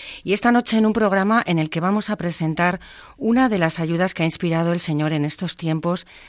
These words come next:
para acompañar y ayudar a personas que han sufrido una ruptura matrimonial. Hablamos de Betania. Y decir Betania es hablar de Mar-, de María Luisa Erar, su fundadora,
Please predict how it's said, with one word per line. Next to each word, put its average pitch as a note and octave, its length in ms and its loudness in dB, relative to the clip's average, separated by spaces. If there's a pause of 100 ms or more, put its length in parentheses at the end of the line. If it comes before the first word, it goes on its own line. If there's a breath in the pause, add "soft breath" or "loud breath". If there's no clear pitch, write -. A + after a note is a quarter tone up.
para C3 140 -4
acompañar D3 720 0
y D#3 100 -6
ayudar D3+ 500 0
a D3 120 -8
personas D#3+ 520 -4 (320 loud breath)
que F3+ 140 0
han F3+ 80 2
sufrido F3+ 640 -2 (680 soft breath)
una G3+ 240 0
ruptura C#3+ 420 -4
matrimonial. C3 600 -4 (420 loud breath)
Hablamos G#3 420 4
de A#3+ 80 -2
Betania. F#3 640 -2 (500 soft breath)
Y F3+ 120 -6
decir F3 260 -2
Betania A3 640 4 (200)
es F3 280 -4
hablar D#3 400 0
de - 280 -8
Mar-, C#3+ 300 -2 (100)
de D3+ 200 -2
María C#3 240 0
Luisa C#3 340 -2
Erar, C3 320 -2
su - 160 -10
fundadora, C3+ 580 -6